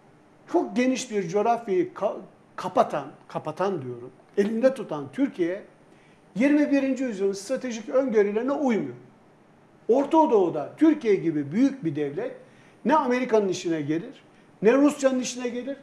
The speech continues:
ne Fransa'nın, ne Almanya'nın, ne, e, İngiltere'nin. Ortak hedef Türkiye'dir.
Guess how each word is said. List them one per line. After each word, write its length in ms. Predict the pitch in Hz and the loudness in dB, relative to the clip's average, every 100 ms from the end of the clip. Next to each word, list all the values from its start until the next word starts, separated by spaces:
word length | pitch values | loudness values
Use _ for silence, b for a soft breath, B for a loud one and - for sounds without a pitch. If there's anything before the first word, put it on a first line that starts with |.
| - _ 196 | -20 _ -2
ne 140 | 285 | 0
Fransa'nın, 680 | 285 254 262 - 240 269 254 | 2 2 2 0 0 0 0
ne 80 | 285 | 2
Almanya'nın, 800 | - 240 240 233 226 233 294 285 - _ - - _ _ | 4 2 2 -2 -2 -2 -2 -6 -12 _ -20 -20 _ _
ne, 260 | 220 285 311 - - _ _ _ _ b b _ _ - | 0 2 2 -2 -20 _ _ _ _ b b _ _ -12
e, 100 | - - - | -12 -10 4
İngiltere'nin. 600 | 262 226 214 165 135 120 - _ _ _ _ _ _ _ _ _ _ _ _ _ - | 4 4 0 -2 -6 -8 -18 _ _ _ _ _ _ _ _ _ _ _ _ _ 2
Ortak 440 | 208 - 294 302 | 4 6 4 6
hedef 400 | 202 196 269 - | 4 4 0 -2
Türkiye'dir. 600 | 214 202 - 151 117 - | -6 -6 0 -2 -2 -14